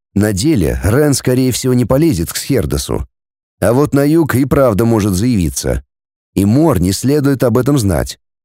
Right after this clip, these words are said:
Я уже говорил вам всем – Место на престоле для меня не в приоритете. Все, чего я сейчас хочу, отомстить. И пусть это звучит банально, не потерять никого из вас.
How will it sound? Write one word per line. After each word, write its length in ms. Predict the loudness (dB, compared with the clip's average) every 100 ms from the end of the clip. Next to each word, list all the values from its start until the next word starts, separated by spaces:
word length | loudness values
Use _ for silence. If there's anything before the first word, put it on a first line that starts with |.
| _ -4
Я 180 | 0 2
уже 220 | 2 0
говорил 360 | 2 2 2 2
вам 160 | 0
всем – 360 | 0 -2 -4 -4 _ _ _ -2
Место 400 | 0 0 0 -2
на 100 | 0
престоле 460 | -2 0 0 0
для 160 | 2 2
меня 260 | 2 2 2
не 160 | 0
в 80 | 0
приоритете. 800 | 0 0 0 0 -2 -2 -4 -6 _ _ _ _ -12
Все, 240 | -4 -2
чего 220 | 0 0
я 80 | 0
сейчас 340 | -2 -2 -4 -2
хочу, 440 | -2 0 -2 -2 _ _ -4
отомстить. 840 | -4 0 0 0 -2 -6 -6 -8 -18 _ _ _ _ _ -4
И 160 | -2
пусть 320 | 0 0 0 -2
это 160 | -2
звучит 320 | 0 -2 -2
банально, 680 | 0 2 2 2 0 -2 -6 _ _
не 180 | -2 -2
потерять 640 | -2 -2 -2 0 0 -2
никого 560 | -2 -2 0 0 2 2
из 160 | 0 0
вас. 400 | 0 -2 -6